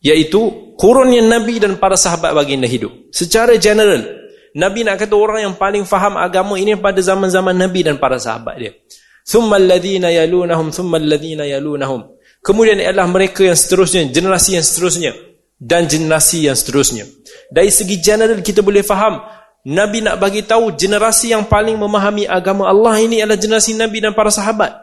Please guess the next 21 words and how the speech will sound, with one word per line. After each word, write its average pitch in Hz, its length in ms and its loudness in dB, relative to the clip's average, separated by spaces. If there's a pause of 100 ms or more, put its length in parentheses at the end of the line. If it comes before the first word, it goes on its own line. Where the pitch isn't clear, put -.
(800)
Sahabat 202 480 0
yang 196 160 2
menyaksikan 196 560 0
Nabi 190 320 -4
sendiri, 135 480 -4 (240)
yang 175 400 0
berjuang 180 480 0
bersama 175 400 -2
dengan 147 240 -4
Nabi, 143 560 -6
susah 226 480 2
dan 190 160 2
senang 202 320 -2
bersama 165 400 -2
dengan 147 240 -2
Nabi, 143 160 0
yang 196 80 2
menyaksikan 226 800 0
wahyu 208 400 0
tersebut 196 400 -4
diturunkan. 175 640 -2